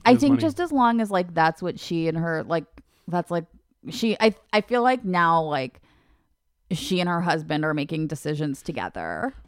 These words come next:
Speaker 2: But, but her husband, as we know, is extremely liberal and does not like the idea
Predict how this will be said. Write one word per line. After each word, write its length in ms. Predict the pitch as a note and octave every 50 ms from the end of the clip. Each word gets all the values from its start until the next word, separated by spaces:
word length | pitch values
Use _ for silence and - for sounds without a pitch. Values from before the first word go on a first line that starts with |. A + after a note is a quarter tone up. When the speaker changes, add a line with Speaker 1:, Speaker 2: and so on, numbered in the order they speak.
| _ -
Speaker 2:
But, 240 | B2 D3 C#3+ D3 C#3 - - D#3+
but 180 | C3 D3+ C3+ A#2+
her 120 | A2 C3
husband, 400 | A#2 B2+ D3 D3+ C#3+ B2 A#2+ A2
as 180 | G#2+ A2 A2 G#2
we 140 | G#2+ A2+ A2
know, 340 | G#2+ A#2 A2+ G#2 G2+ G#2 G#2
is 180 | - A#2+ A2 G#2
extremely 640 | A2+ - - - - - C3 C3 C3+ C3 B2 A#2
liberal 380 | G#2 G#2+ G#2 G2 G#2 G2+ G#2 G#2
and 220 | G2+ G#2 G#2 G2+
does 200 | G2 - G#2 -
not 220 | A2+ A2 G#2+ G#2+ G2
like 180 | G2+ G#2 -
the 100 | - G#2+
idea 420 | G2+ G2 G2+ G#2+ G#2 G2+ G2+ G2